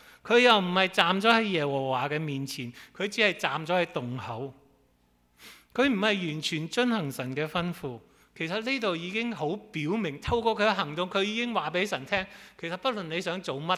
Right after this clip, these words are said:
都好啦，不論你講乜都好啦，我唔想做先知。然後喺第十四節，佢用同樣嘅口吻回答耶和華，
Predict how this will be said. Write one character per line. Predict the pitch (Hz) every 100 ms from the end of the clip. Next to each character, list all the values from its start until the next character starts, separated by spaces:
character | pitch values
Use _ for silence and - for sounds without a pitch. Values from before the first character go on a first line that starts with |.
| -
都 | 180
好 | 156 127
啦， | 147 127 - - _ _ _ _ -
不 | 240
論 | 202
你 | 175
講 | 170 156 175 190
乜 | 196
都 | 185
好 | 165 135
啦， | 151 135 - - _
我 | 127 123 151
唔 | 120
想 | 127 156
做 | 131
先 | 117 135 131
知。 | 127 113 - _ _ _ _ - - _ _ _ _ _ _ _ _ _ _ _ _ _ _ _ _ -
然 | 160
後 | 180
喺 | 180 202
第 | 165
十 | 151 160
四 | -
節， | 147 143 139 - _ _ _ _ _ _ - - _ _ _ _ _ _
佢 | - 185
用 | 202 170 170
同 | - 147 120
樣 | 143 202
嘅 | 185
口 | - 143
吻 | 180 151 170
回 | 120 113
答 | 151 139 - - _ _ -
耶 | 113
和 | 110 107 104
華， | 98 -